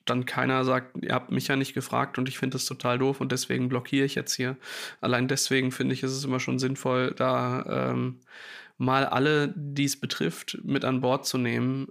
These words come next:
äh, und lieber einen zu viel als, ähm, einen Menschen zu wenig. Ähm, ist das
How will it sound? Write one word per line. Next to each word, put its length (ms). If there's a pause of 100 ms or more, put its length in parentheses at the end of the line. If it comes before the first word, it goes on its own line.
äh, 160
und 220
lieber 280
einen 200
zu 140
viel 440
als, 520
ähm, 400
einen 180
Menschen 300
zu 160
wenig. 420 (580)
Ähm, 420 (840)
ist 200
das 240